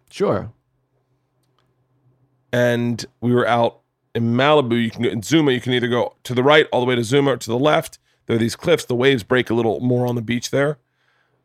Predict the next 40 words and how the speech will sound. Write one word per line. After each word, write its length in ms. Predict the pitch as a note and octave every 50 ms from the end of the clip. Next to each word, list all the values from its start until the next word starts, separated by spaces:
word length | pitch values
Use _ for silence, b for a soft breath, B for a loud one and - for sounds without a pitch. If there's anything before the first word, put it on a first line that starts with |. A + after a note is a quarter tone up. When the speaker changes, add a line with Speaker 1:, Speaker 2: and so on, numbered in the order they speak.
| _ _ _ _ _ _ _ _ _ - - _ _ -
Speaker 2:
At 120 | E3+ D3
least 160 | D#3 F3 D3+
they 60 | D#3+ D3
were 140 | C#3+ C#3+ C3+
this 160 | C3 A2+ -
day. 320 | - D3+ C3 C3 C3+ A2 - - - _ _ _ _ _ _ _ _ _ _ _ _ _ _ _ - -
And 100 | - C3+
I 40 | C3+
was 120 | C3+ C3
sitting 220 | - - D#3 D#3 D#3+
at 80 | E3+
the 60 | C#3+ C#3
beach. 440 | A2+ C#3 D3 D3+ - - - - - -
I 60 | -
was 80 | A#2
having 180 | G2+ C3 B2 C3
a 40 | C#3
margarita. 580 | C#3 C#3+ D3 D3+ D3+ C#3+ C3 B2 B2 C3 B2+ B2+ - _ _ _ _ _ _ _ _ _ _ _ _ _ _ _ _ _ _ _ _ _ _ _ _ _ _ _ _ _ _ _ _ _ _ -
I 40 | -
was 100 | A2+ -
thinking 240 | - C3+ A2+ A#2+
how 140 | A#2 A#2+ C#3
lucky 300 | C#3+ C#3+ C#3+ C3 - B2+
I 100 | B2 A#2+ B2
am. 360 | A#2+ A#2 A#2+ B2 A#2 A#2+ - _ _ _ _ _ _ _ _ _ _ _ _ _ -
And 100 | - A#2+
a 60 | A#2
wave 560 | G#2+ G#2+ A#2 B2 C3 C#3+ D3+ D#3 D3+ C#3 C#3 -
broke 440 | - B2+ B2 A#2+ B2+ - - - _ _ _ _ _ _ _ _ _ _ _ _ -
and 160 | - B2+ C3
grabbed 320 | G#2+ B2 B2 B2+ C3+ C3 A2+
Georgia 460 | B2 A#2 G#2+ G#2 G#2 A2+ A2 G#2+ F#2+ _ _ _ _ _ _ _ _ _ _ _ _ _ _ _ _ _ _ _ -
and 120 | - B2+ A#2+
started 280 | - - B2+ A#2 A#2
to 60 | A2+ A2+
take 220 | - A#2 A2+ A2
her 100 | A2 A2
out 100 | A2 A2+
to 80 | - -
sea. 340 | - - - F#2 E2+ -